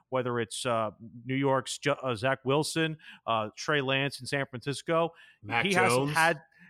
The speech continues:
Speaker 1: he hasn't had that kind of, Mac Jones as well in New Orleans, in, uh, New England rather. He hasn't had the kind of camp that has wowed, but I do feel like that's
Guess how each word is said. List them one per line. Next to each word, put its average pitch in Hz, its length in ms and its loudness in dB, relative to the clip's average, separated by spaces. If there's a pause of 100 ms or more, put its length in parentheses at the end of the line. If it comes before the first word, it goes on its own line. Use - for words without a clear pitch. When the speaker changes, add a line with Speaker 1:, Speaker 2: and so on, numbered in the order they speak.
(120)
Speaker 1:
he 156 100 0
hasn't 175 340 2
had 156 300 4
that 156 220 4
kind 165 260 0
of, 123 80 -6
Mac 123 220 -2
Jones 143 240 -2
as 107 100 -12
well 139 220 2
in 127 80 -4
New 123 80 -4
Orleans, 143 440 0
in, 135 120 -2
uh, 131 80 2
New 123 140 0
England 151 240 -2
rather. 170 320 2 (380)
He 196 180 -4
hasn't 175 300 0
had 156 220 2
the 147 60 -4
kind 165 260 -2
of 131 100 -6
camp 160 420 -2
that 135 120 0
has 127 140 -4
wowed, 127 600 0 (800)
but 156 140 0
I 165 40 2
do 190 140 2
feel 196 180 -2
like 170 220 2
that's 156 200 0